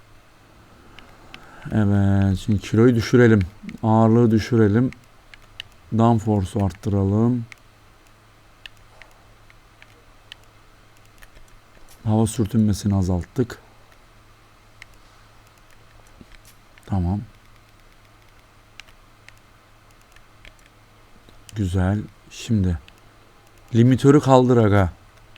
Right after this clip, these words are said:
Kaldır. Ne varsa kaldır abicim.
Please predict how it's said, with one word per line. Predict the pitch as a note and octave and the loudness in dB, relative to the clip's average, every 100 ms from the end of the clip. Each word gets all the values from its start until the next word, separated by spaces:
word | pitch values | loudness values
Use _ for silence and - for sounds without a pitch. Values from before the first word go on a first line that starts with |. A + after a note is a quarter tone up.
| - _ _ _ - - | -20 _ _ _ -18 -4
Kaldır. | A#2 A#2+ A2 A2 | 0 2 2 2
Ne | C3 | 2
varsa | B2 G#2 B2 | 2 0 -4
kaldır | A#2 A2 G#2 G2 | -2 -2 0 0
abicim. | F#2+ F#2 F2 | -2 -2 -4